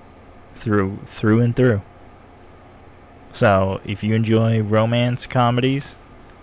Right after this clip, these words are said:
this time with just some light video games, or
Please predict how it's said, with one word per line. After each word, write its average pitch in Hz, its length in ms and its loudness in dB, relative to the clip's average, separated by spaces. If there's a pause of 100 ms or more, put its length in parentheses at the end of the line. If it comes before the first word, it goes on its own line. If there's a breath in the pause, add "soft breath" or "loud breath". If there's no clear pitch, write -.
(220)
this 107 220 2
time 110 340 2
with 98 180 -2
just - 360 -2
some 95 420 0 (1000)
light 95 440 -4
video 107 460 2
games, 131 460 0 (1500)
or 98 260 2